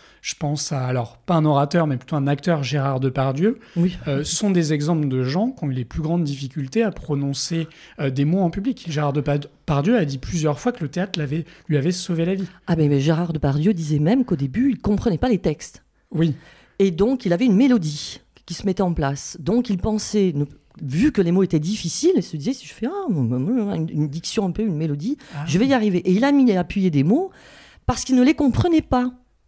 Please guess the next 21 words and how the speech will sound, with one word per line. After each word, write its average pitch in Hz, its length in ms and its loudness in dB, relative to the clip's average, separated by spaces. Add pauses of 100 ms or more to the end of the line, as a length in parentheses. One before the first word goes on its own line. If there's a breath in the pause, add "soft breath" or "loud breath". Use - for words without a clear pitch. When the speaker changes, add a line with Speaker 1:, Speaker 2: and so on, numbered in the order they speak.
(300)
Speaker 2:
Alors, 165 300 2
s'il 143 540 -4
a 135 80 -4
entendu 156 260 0
ça, 247 140 2
j'ai, 160 260 6
un 147 80 2
jour, 147 540 2 (120)
<laughs> - 140 -2
je 143 120 2
pense 196 280 0
ne 147 80 2
pas 254 160 4
me 269 100 -2
tromper, 190 380 2
j'en 185 100 0
suis 143 140 -2
à - 20 -2
peu 254 120 2
près 180 160 -2
sûre. 160 260 0